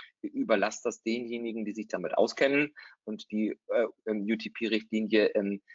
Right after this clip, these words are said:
äh, befördert nicht, dass es zu einer, zu einer Verhandlungssituation auf Augenhöhe zwischen Erzeuger, Industrie und Einzelhandel kommt. Hm, deswegen, äh, sage ich,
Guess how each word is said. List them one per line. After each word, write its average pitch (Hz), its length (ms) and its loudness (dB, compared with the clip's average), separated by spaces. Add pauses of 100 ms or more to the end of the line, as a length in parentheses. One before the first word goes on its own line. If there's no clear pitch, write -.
(160)
äh, 95 200 2 (500)
befördert 120 680 4
nicht, 113 300 -8
dass 101 160 -4
es - 180 -16
zu - 200 -4
einer, 95 520 0 (240)
zu - 140 -4
einer 85 480 -2
Verhandlungssituation 107 1120 -4
auf - 240 0
Augenhöhe 110 580 4
zwischen - 320 -4
Erzeuger, 107 540 6
Industrie 107 460 -2
und 92 140 -8
Einzelhandel - 640 -8
kommt. 117 300 0 (480)
Hm, 92 200 -4
deswegen, 92 560 -2
äh, 90 200 2
sage 92 200 2
ich, - 80 -6